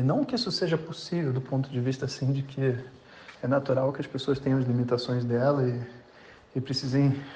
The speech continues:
precisem brigar com ela mesma através da gente, né? Isso vai acontecer. Mas o que a gente quer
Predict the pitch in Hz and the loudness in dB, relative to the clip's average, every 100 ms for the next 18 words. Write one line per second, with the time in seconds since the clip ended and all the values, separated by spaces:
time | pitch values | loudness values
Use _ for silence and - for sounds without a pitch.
0 | - - - - 123 139 127 127 123 123 | -18 -20 -16 -4 -2 0 0 2 4 6
1 | 131 135 - 131 123 139 123 135 139 131 | 6 4 4 6 6 6 6 6 4 2
2 | 127 123 135 160 139 135 123 - 123 127 | 6 8 8 8 6 6 4 2 0 0
3 | 139 131 127 135 147 139 - 120 120 - | -4 -4 0 0 0 -4 0 2 2 -4
4 | - - 135 135 185 175 - - 139 147 | -16 -2 0 2 2 2 0 2 8 8
5 | 214 - | 6 -2